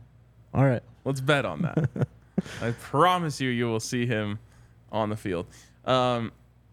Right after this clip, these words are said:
Speaker 1: And then shout out Kendrick Breedlove and Israel Solomon, too.
Speaker 2: And Rob in the chat mentioned Travis Jay. Another
Speaker 1: Yes.
Speaker 2: guy in that same kind of Tyler Brown conversation is just,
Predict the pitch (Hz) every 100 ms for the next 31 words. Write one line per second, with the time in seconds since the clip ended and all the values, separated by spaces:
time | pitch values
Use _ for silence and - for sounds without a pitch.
0 | - 127 - 143 147 143 73 - 139 131
1 | 101 135 127 127 120 117 120 120 117 -
2 | 110 101 95 95 101 87 139 151 151 135
3 | - 113 120 139 143 147 139 131 143 117
4 | 113 123 - 123 117 110 113 - 78 -
5 | - - - 143 170 202 180 117 139 135
6 | 123 117 - 131 123 - - 139 135 131
7 | 127 113 131 120 110 139 143 123 117 113
8 | 117 110 123 110 117 113 -